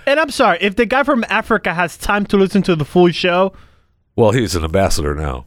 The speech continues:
Speaker 1: I'm not
Speaker 2: So,
Speaker 1: sorry. Ooh, oh, sorry.
Speaker 2: a C T F influencer,
Speaker 1: Uh, sorry.
Speaker 2: ambassador now.
Speaker 1: Ambassador Brock. If Ambassador Brock can listen to a full show in Africa, if, if you're
Speaker 2: Wherever
Speaker 1: in the States,
Speaker 2: you're at,
Speaker 1: you can
Speaker 2: you
Speaker 1: listen.
Speaker 2: can listen to the full show.
Speaker 1: He's
Speaker 2: Yes,
Speaker 1: over there
Speaker 2: absolutely.
Speaker 1: dodging, you know, bows and arrows and rocks.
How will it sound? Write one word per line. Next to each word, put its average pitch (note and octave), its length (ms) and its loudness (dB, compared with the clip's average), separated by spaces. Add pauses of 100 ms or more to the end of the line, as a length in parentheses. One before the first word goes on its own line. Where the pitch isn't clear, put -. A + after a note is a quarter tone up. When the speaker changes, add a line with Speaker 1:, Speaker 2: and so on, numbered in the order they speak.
Speaker 1:
I'm F#3+ 140 2
not G3+ 120 0
Speaker 2:
So, C#3 140 0
Speaker 1:
sorry. - 80 -14
Ooh, C#3+ 320 0 (120)
oh, B2 240 -6
sorry. - 180 -4
Speaker 2:
a - 20 0
C A#2 180 0
T F#2+ 160 0
F F2 120 0
influencer, F2+ 360 -2
Speaker 1:
Uh, E2+ 40 -4
sorry. E2 320 -2
Speaker 2:
ambassador D#2+ 560 0
now. A2+ 100 -2
Speaker 1:
Ambassador D#3 420 0
Brock. C#3+ 280 0
If B3+ 140 0
Ambassador C4 440 2
Brock F#3 460 2 (240)
can A3 160 0
listen A#3+ 240 2
to B3+ 120 2
a F#3+ 40 2
full A#3 220 2
show G#3+ 160 0
in G3 80 0
Africa, C#3+ 560 -2 (880)
if, F#3+ 280 0
if F3 360 -6
you're B3+ 100 2
Speaker 2:
Wherever F#3+ 300 0
Speaker 1:
in A3 80 2
the - 20 2
States, - 20 2
Speaker 2:
you're F#3+ 220 2
at, G3 360 -2 (220)
Speaker 1:
you F3 220 0
can - 140 0
Speaker 2:
you D#3+ 60 2
Speaker 1:
listen. D3 120 0
Speaker 2:
can F#2+ 60 0
listen F#2+ 160 0
to F2+ 60 0
the E2+ 100 2
full E2 200 2
show. B1+ 360 -2 (100)
Speaker 1:
He's C3+ 160 0
Speaker 2:
Yes, - 100 0
Speaker 1:
over G#3+ 160 2
there G#3 120 2
Speaker 2:
absolutely. F3+ 300 0
Speaker 1:
dodging, F3+ 500 0
you E3 100 2
know, D#3 220 2
bows E3+ 420 2
and E3 100 2
arrows F3+ 600 4
and D3 140 0
rocks. E3+ 560 0